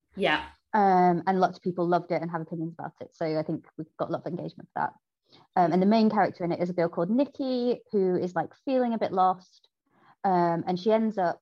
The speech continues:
Speaker 2: teaching a cre-, what she thinks is gonna be a creative writing class, um,
Speaker 1: Right.
Speaker 2: at a Gurdwara in West London. And it turns out that the women in the class, who are all sort of elderly ladies, want to write about their sort of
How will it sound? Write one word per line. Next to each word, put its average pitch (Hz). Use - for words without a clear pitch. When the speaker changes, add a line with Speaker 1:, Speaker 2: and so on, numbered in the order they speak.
Speaker 2:
teaching 175
a 185
cre-, 185
what 190
she 233
thinks 180
is 190
gonna 175
be 175
a 170
creative 180
writing 170
class, 175
um, -
Speaker 1:
Right. 165
Speaker 2:
at 180
a 190
Gurdwara 170
in 170
West 165
London. 175
And 175
it -
turns 247
out 202
that 175
the 196
women 202
in 190
the 185
class, 180
who 180
are -
all 220
sort 190
of 185
elderly 185
ladies, 170
want 202
to 208
write 180
about 175
their 170
sort 180
of 175